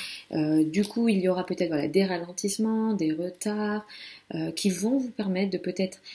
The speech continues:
euh, réfléchir à nouveau sur tous ces changements d'idées, de réflexion, de communication différentes, euh, de, je vais, je m'occupe, je m'intéresse à des si-, sujets nouveaux, mais peut-être que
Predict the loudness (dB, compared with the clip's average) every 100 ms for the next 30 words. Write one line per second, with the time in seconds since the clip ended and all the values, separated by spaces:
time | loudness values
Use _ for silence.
0 | -20 _ -4 0 2 2 4 4 4 4
1 | 4 2 2 2 0 -2 -6 -10 -6 -4
2 | -4 -6 -6 -8 -8 -12 -18 -12 -6 -2
3 | 6 6 6 0 -2 -4 -4 -2 0 -2
4 | -2 -6 -6 -6 -2 -2 -2 -4 -6 -10
5 | -18 -10 -6 -2 0 0 -2 -6 -8 -14
6 | -16 -8 -2 2 2 2 0 -2 0 2
7 | 2 0 -10 _ -6 -2 4 4 4 0
8 | -4 -2 -2 -2 -4 -4 -14 -18 -16 -6
9 | -2 2 4 4 2 2 2 0 -2 -4
10 | 0 0 0 -2 -2 0 0 0 0 4
11 | 4 4 0 0 -2 0 2 2